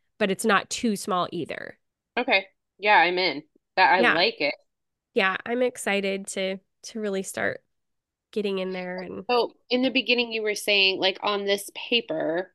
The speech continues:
Speaker 2: you, when you write, it kind of ghosts. Is that this
Speaker 1: Yes.
Speaker 2: that you're talking about? Okay.
Speaker 1: Yes, it ghosts, but it doesn't bleed through. So you
Speaker 2: Yeah,
Speaker 1: can kind of
Speaker 2: okay.
Speaker 1: see what's written on the other side, but it's not like the ink has actually come through the paper.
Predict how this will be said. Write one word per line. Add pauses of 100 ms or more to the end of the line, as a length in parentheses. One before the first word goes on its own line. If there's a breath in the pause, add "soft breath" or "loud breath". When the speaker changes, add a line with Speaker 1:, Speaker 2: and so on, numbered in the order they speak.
(420)
Speaker 2:
you,
when
you
write,
it
kind
of
ghosts. (260)
Is
that
this
Speaker 1:
Yes.
Speaker 2:
that (180)
you're
talking
about?
Okay. (280)
Speaker 1:
Yes,
it
ghosts,
but
it
doesn't
bleed
through. (400)
So
you
Speaker 2:
Yeah,
Speaker 1:
can
kind
of
Speaker 2:
okay.
Speaker 1:
see
what's
written
on
the
other
side,
but
it's
not
like
the
ink
has
actually
come
through
the
paper.